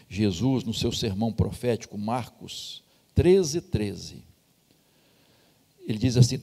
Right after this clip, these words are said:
"Todos odiarão vocês por causa do meu nome. Aquele, porém, que ficar firme ou perseverar até o fim,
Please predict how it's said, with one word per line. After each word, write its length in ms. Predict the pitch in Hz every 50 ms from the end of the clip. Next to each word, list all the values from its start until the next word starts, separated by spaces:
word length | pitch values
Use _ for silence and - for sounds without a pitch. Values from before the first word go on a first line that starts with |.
| - _ _ _ -
"Todos 440 | 220 240 262 233 196 180 156 120
odiarão 540 | 151 151 139 - 139 131 120 117 123 131 123
vocês 580 | 104 117 107 - - - 117 120 123 107 107 -
por 240 | - - 123 104 -
causa 300 | - 123 123 95 110 110
do 80 | 117
meu 160 | 120 117 110
nome. 420 | 107 110 107 107 104 101 95 87 - - - - _ _ _ _ _ _ - - _ - -
Aquele, 920 | - 101 - - _ _ _ - 131 147 160 175 190 196 185 170 190 196
porém, 880 | - - - _ - 175 170 165 131 117 113 117 120 120 123 123 120 120 - - _ _ _
que 140 | - - 113
ficar 480 | - - 127 117 - - - 139 135 123
firme 800 | - - - - - - - - 185 196 131 98 - 110 113
ou 120 | 120 139 -
perseverar 800 | - 135 127 110 - 131 135 120 120 113 107 110 110 - - - - - - -
até 460 | - - 104 95 - _ - 165 175
o 80 | 196 185
fim, 640 | - - - 165 190 226 254 269 - - - - -